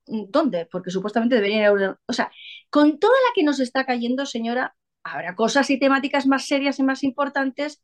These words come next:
que esto de las relaciones sexuales con cincuenta, sesenta, setenta o con la re-, o, o con la menstruación.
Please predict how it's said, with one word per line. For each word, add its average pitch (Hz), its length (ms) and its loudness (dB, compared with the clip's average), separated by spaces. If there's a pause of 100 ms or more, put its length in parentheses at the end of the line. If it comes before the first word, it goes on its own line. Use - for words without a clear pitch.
(220)
que 226 80 2
esto 311 280 2
de 294 120 4
las 254 120 4
relaciones 214 260 -6
sexuales 202 380 -2
con 202 140 -2
cincuenta, 190 280 -2
sesenta, 180 280 -2
setenta 180 560 0
o 196 100 0
con 185 140 4
la 175 100 2
re-, 180 180 -2
o, 180 220 -4
o 196 160 -2
con 180 120 2
la 180 120 4
menstruación. 180 460 -4